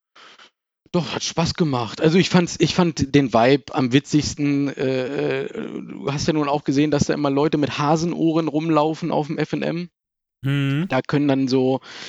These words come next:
Speaker 1: äh, Gäste, die das erste Mal da sind, vielleicht auch nicht direkt was mit anfangen.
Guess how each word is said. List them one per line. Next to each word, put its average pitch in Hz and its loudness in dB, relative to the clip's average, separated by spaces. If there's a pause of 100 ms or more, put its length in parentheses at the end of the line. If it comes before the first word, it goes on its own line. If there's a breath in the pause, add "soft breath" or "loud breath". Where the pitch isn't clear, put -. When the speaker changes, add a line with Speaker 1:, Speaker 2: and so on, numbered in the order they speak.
(220 loud breath)
Speaker 1:
äh, 127 2
Gäste, 147 2
die 143 2
das 131 10
erste 139 0
Mal 131 2
da 135 2
sind, 147 0
vielleicht 131 -2
auch 143 -2
nicht 170 -2
direkt 143 -2
was 143 -4
mit 147 -4
anfangen. 156 -6